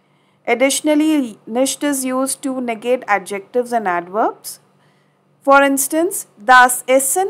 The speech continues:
ist nicht gut." So here nicht negates the adjective gut. "Sie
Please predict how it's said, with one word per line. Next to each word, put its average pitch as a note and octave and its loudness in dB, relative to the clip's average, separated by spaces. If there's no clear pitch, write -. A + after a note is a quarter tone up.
ist - -4
nicht C#4 -4
gut." F3 -8
So C4 2
here D4+ 4
nicht C#4 -2
negates B3 -4
the D#4+ -2
adjective G3+ -2
gut. - -4
"Sie C4 0